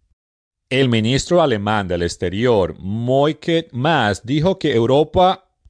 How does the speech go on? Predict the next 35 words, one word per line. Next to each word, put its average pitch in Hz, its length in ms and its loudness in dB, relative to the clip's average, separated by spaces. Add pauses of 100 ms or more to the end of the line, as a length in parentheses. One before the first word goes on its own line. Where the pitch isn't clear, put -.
(500)
acepta 226 720 0
que 160 140 -2
no 127 120 -2
estaba 147 380 0
bien 143 160 -2
preparada 113 640 0
para 104 160 0
la 90 260 -2
pandemia 110 680 -4
del 95 180 -2
virus 104 500 0
del 101 480 -4
diecinueve, 92 720 -2 (920)
pero 220 580 4
que 156 180 2
la 127 140 2
Unión 113 420 -2
Europea 120 680 0
ha 117 480 -2
aprendido 120 760 0
de 104 100 2
esta 92 260 -4
crisis. 117 460 -4 (320)
Al 117 220 -14
principio 110 440 -4
de 147 40 2
la 147 120 0
pandemia, 135 520 -2
la 101 100 0
respuesta 113 480 -2
europea 123 500 2
fue - 140 -4
un 110 80 -4
poco 104 260 -2
lenta, 113 480 -2